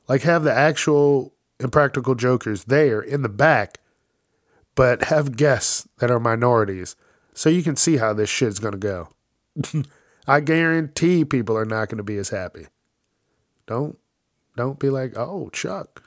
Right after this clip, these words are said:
No. This is the world we live in, unfortunately. Unfortunately.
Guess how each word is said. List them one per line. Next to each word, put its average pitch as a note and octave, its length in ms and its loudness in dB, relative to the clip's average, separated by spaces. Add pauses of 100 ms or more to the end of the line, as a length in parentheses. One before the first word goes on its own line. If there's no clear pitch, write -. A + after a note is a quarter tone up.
(240)
No. B2 380 -2 (580)
This A2+ 160 -8
is A2+ 100 -8
the A#2+ 80 -8
world A#2+ 260 -2
we A#2+ 100 -2
live C3 220 0
in, F2 200 -8 (500)
unfortunately. G#2+ 720 -4 (2500)
Unfortunately. G#2+ 800 -10